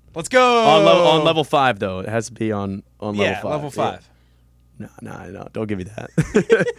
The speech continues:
Speaker 2: <laughs>
Speaker 1: I'm not winking at you. Level five. Um, well, since this is your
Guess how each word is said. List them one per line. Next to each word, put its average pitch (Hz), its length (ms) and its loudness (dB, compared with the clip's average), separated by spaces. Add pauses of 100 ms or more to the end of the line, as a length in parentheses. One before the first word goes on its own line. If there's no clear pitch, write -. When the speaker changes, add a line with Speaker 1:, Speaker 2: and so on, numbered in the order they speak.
(200)
Speaker 2:
<laughs> - 400 -20
Speaker 1:
I'm 170 60 -14
not 190 160 -4
winking 135 240 -10
at 117 200 -10
you. 147 80 -10
Level 160 220 -10
five. 147 400 -8 (560)
Um, 147 640 0 (880)
well, 156 400 0 (140)
since 156 280 -8
this 156 180 -10
is 151 240 -8
your 131 520 -6